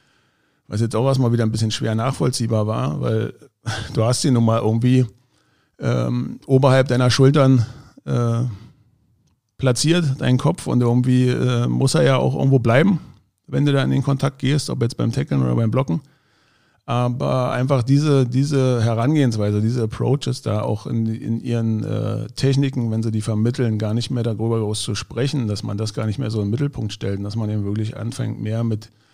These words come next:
der Schulter, mit den Armen, mit den Händen, äh, in diesen Combat zu gehen,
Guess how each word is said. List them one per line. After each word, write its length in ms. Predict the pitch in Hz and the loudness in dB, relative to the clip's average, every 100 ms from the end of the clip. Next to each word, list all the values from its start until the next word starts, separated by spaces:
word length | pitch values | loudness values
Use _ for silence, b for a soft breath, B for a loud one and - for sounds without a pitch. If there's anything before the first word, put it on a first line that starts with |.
| b b b b b _ | b b b b b _
der 100 | 104 | -6
Schulter, 540 | - 123 123 135 135 110 | -2 0 0 0 -2 -2
mit 200 | 104 104 | -2 -2
den 160 | 104 | -4
Armen, 760 | - 101 117 117 113 110 107 139 | -4 -6 -4 -2 0 -2 -6 -12
mit 140 | 110 | -6
den 80 | 107 | -4
Händen, 560 | 104 120 120 120 110 104 - _ _ _ _ _ | 0 0 -2 -2 -2 -4 -10 _ _ _ _ _
äh, 580 | - 107 104 107 104 110 | -4 -2 -2 -4 -6 -4
in 100 | 110 | -2
diesen 200 | 117 110 | 0 -2
Combat 400 | 113 120 123 117 | -2 0 2 0
zu 140 | - 107 | -2 -4
gehen, 480 | 113 117 123 117 | 0 0 0 0